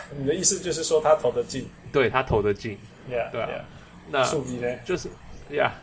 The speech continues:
Speaker 2: 所以就是一个真的是很会投球的人。那，嗯，他，他需要，我觉得去那个，那个叫什么，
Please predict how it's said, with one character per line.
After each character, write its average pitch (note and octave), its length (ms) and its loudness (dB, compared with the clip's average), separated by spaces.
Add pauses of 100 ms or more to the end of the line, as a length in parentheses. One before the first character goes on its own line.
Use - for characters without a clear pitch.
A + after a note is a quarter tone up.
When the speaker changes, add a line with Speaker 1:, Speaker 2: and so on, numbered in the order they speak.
(120)
Speaker 2:
所 D3 140 -2
以 C#3 40 0
就 D#3 80 0
是 D3+ 120 2
一 C3+ 40 0
个 B2+ 140 2
真 C#3 140 -2
的 B2 100 0
是 A#2+ 160 -2
很 G#2+ 140 -4
会 A#2+ 120 0
投 G2+ 200 0
球 A2 160 -8
的 - 80 -8
人。 - 80 -12 (100)
那， D3 220 4 (640)
嗯， A#2+ 400 -6 (1300)
他， G3+ 420 0 (140)
他 G3+ 120 2
需 G3+ 220 -2
要， E3+ 220 6 (840)
我 D3 100 2
觉 D#3 140 8
得 F#3+ 80 12
去 F#3+ 240 0
那 F3+ 140 0
个， C3 280 4
那 C#3 80 -4
个 C3+ 80 0
叫 C3 120 2
什 A2+ 100 -2
么， - 180 -6